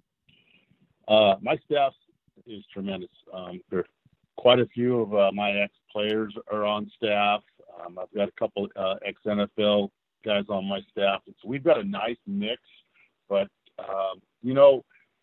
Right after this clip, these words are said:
being successful, I mean, obviously a lot of people think about being successful is, you know, you, you win every year and you got state titles and all that, and that's awesome. I mean, obviously I'd, I'd be lying if I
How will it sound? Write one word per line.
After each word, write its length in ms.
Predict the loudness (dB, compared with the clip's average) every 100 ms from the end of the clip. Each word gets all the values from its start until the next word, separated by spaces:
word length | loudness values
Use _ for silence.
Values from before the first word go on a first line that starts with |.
| _ _ _ -4
being 280 | 0 0 -2
successful, 960 | -10 -14 -8 -6 -6 -4 0 2 0 -8 _ _ _ _ _
I 140 | -16
mean, 160 | -6 2
obviously 360 | 4 2 -2
a 40 | 4
lot 120 | 4
of 60 | 4
people 240 | -4 -8
think 160 | -10 -8
about 220 | -4 -4
being 220 | -4 -8 -10
successful 680 | -16 -4 -4 -4 -6 -6 -4
is, 240 | -4 -6 -10 _ _ _ _ _ _ _ _
you 120 | -14
know, 240 | -10 -10 -10
you, 220 | -6 -6 -2
you 160 | 2
win 220 | 4 6 6
every 320 | 6 4 -6
year 280 | -2 -2 -2
and 100 | -2
you 120 | -4
got 240 | -2 -4 _
state 280 | -6 -6 -6
titles 340 | -2 -2 -2 -8
and 100 | -6
all 140 | -4
that, 180 | -4 -6
and 100 | 0
that's 160 | -2 -2
awesome. 580 | -4 -4 -4 -8 -8 -10 _
I 100 | -16
mean, 240 | -12 -8 -2
obviously 500 | -2 -2 -10 -2 0
I'd, 180 | 0 -2 -8
I'd 200 | -8 -6
be 120 | -8
lying 320 | -2 -2 -2
if 80 | -6
I 100 | -8